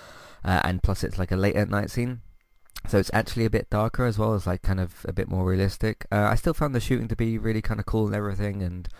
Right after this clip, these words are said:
and that sort of stuff. Um, and I did eventually get used to, I think I talked about this last week,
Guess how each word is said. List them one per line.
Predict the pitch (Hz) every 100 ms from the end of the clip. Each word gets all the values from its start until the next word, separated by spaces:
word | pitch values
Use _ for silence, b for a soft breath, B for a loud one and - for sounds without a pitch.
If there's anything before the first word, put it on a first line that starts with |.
| B B B B
and | 95
that | 98 104
sort | -
of | 98
stuff. | 107 101 - - - -
Um, | 95 95 95 92 -
and | 110 120
I | 120
did | - 151
eventually | 123 123 - 120
get | 110 113
used | 107 107 - -
to, | 101
I |
think | - 180
I | 120
talked | - 110
about | - -
this | 90
last | 101 98 -
week, | 95